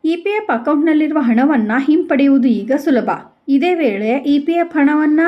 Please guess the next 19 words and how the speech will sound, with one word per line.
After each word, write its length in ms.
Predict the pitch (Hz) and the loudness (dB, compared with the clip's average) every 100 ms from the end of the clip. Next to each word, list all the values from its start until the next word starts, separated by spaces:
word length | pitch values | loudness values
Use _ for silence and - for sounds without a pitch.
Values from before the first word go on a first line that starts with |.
| 349 | 0
ಎಲ್ 200 | 208 214 | -2 0
ಐ 120 | 240 | 0
ಸಿ 160 | 269 311 | 0 -2
ಪಾಲಿಸಿಯ 640 | 285 247 247 269 277 277 285 | -2 0 0 2 2 2 0
ಪ್ರೀಮಿಯಂ 540 | 285 240 226 247 269 | 0 2 4 4 2
ಕಟ್ಟಲು 360 | 269 240 247 247 | 0 0 0 2
ಬಳಸುವ 440 | 214 220 226 262 | 0 -2 -2 -2
ಅವಕಾಶ 420 | 202 196 233 226 269 | -2 -4 -4 -4 0
ಇದೆ. 400 | 233 185 - - - - - - | -2 -2 -8 -14 -20 -20 -10 -4
ಇ 120 | 311 | -2
ಪಿ 140 | 311 | -2
ಎಫ್ 240 | 381 381 359 | -4 -4 -6
ಸ್ಕೀಮ್‌ನ 460 | - 311 302 302 311 311 | -4 0 2 2 0 0
ಪ್ಯಾರಾಗ್ರಾಫ್ 640 | 233 208 226 269 294 302 | -2 -2 -2 0 -2 -2
ಅರವತ್ತೆಂಟರ 600 | 214 220 254 277 269 277 262 | -2 0 0 2 2 2 0
ಅಡಿಯಲ್ಲಿ 460 | 214 247 220 208 | 0 0 0 -2
ಈ 260 | 240 269 285 | -2 2 0
ಸೌಲಭ್ಯ 480 | 285 277 226 190 247 | 2 0 0 0 0
ಒದಗಿಸಲಾಗಿದೆ. 960 | 311 247 214 214 196 190 196 185 - | 0 0 -2 -4 -4 -4 -8 -8 -12